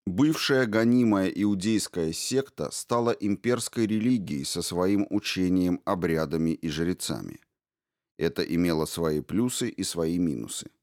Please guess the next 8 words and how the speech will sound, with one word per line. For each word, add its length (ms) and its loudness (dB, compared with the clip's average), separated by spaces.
Христианство 640 2
получило 560 0
поддержку 760 0
и 140 -2
защиту 580 0
самого 480 2
могущественного 880 0
государства. 800 -6